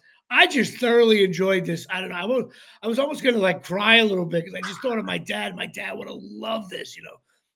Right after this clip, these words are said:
'cause she used to say, and the granddaughter gets on, and she's funny because she's like, I try to imagine, like, she's like the granddaughter, and she's pissed. She's like, "No, no, my f-,"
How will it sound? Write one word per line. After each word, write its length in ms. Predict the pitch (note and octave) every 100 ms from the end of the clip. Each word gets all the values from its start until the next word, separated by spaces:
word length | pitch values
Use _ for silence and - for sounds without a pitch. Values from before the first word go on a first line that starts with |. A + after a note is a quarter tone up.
| -
'cause 120 | F#3
she 80 | C4
used 160 | B3 C4
to 80 |
say, 400 | - D4+ D#4+ F3+ - - -
and 120 | A3+
the 60 | A3+
granddaughter 600 | A3 D#4+ A#4 F4 B3+ A3+
gets 260 | A3 A3
on, 220 | G3+ G#3
and 100 | G#3+
she's 200 | - D4+ -
funny 380 | E4+ D#4 B3+ - - - - _
because 300 | B3 A#3 B3+
she's 240 | - C#4 C#4
like, 300 | C4 A#3+ - _ _ _ _ _ -
I 60 | A3
try 180 | D#4
to 160 | D#4+ C4+
imagine, 260 | B3+ A#3+ -
like, 180 | A3+ A3+ - -
she's 260 | - D4 E4
like 180 | C4
the 80 | C4
granddaughter, 680 | G3 A#3+ D#4 D4+ C4 A3 A3
and 180 | A3+ A3
she's 200 | B3 B3
pissed. 580 | - - - - - -
She's 280 | - - C#4+
like, 160 | A#3+
"No, 120 | C4 B3+
no, 120 | A#3
my 100 | A#3
f-," 160 | A3+